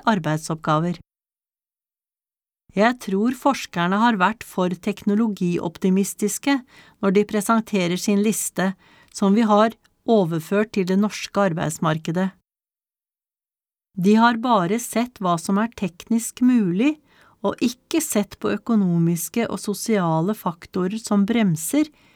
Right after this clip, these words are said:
sier seniorrådgiver Anders Ekeland i Statistisk sentralbyrå, en av bidragsyterne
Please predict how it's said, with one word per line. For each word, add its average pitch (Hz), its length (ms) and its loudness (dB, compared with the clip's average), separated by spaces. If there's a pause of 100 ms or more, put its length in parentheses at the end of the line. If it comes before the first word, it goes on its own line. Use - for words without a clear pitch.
(140)
sier 226 380 2
seniorrådgiver 180 1400 0 (100)
Anders 196 480 2
Ekeland 226 640 0 (320)
i 226 100 0
Statistisk - 840 -4
sentralbyrå, 196 800 0 (520)
en 196 200 4
av 220 140 4
bidragsyterne 190 1040 0